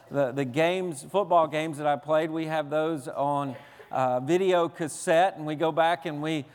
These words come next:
watch those with my kids, and you hear my grandmother yelling at me, not at the refs or the umpires like I do,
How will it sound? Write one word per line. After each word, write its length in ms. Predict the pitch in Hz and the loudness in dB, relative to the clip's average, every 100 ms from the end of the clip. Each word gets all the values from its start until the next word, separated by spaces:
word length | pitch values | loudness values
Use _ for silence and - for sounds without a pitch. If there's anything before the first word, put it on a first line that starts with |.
| - | -12
watch 380 | 139 156 190 - | 2 4 4 0
those 280 | 175 185 160 | 0 2 0
with 100 | 160 | -4
my 220 | 151 147 | -4 -4
kids, 460 | - 180 185 190 143 | -4 0 0 0 -4
and 140 | 147 | -6
you 160 | 160 160 | -4 -4
hear 440 | 127 190 196 196 | -4 2 4 2
my 220 | 170 160 | 0 -4
grandmother 720 | 143 139 175 196 170 160 156 139 | -4 -2 0 0 -2 -2 -2 -4
yelling 640 | 131 151 180 190 170 156 | -2 4 4 4 0 -6
at 420 | - 151 185 - | -2 2 2 0
me, 300 | 151 139 151 | -4 -4 -4
not 240 | 156 151 165 | -2 -2 -2
at 140 | 160 | -2
the 160 | 170 - - | -4 -4 -8
refs 480 | 143 160 165 175 - | 0 2 4 2 -2
or 80 | 175 | -6
the 100 | 151 | -2
umpires 540 | 156 165 160 160 151 | -4 -2 -2 0 -2
like 220 | 147 147 165 | -2 -2 2
I 180 | 170 | 2
do, 320 | 165 143 139 | 0 -2 -4